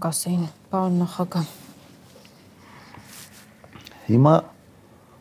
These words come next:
Speaker 2: լավ, հիմա դրա մասին։
Speaker 1: Մհմ։
Speaker 2: Եվս պետք է խոսեմ այն ստերի մասին, որոնք հրանցում էին մեր ժողովրդին։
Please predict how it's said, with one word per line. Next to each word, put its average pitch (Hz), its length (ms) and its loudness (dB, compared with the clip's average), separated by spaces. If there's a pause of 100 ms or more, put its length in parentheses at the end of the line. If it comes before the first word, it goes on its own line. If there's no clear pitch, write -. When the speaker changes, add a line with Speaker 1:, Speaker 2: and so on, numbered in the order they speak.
(720)
Speaker 2:
լավ, 90 160 6
հիմա 131 200 6 (120)
դրա 104 160 8
մասին։ - 300 -2 (180)
Speaker 1:
Մհմ։ 196 200 4 (2750)
Speaker 2:
Եվս 156 320 10
պետք 131 320 4
է 127 60 10 (1700)
խոսեմ 147 320 6
այն 131 160 10
ստերի 117 480 6
մասին, 113 400 6
որոնք 113 260 4 (380)
հրանցում 98 560 2
էին 113 140 2 (1300)
մեր 98 220 4
ժողովրդին։ 64 540 -6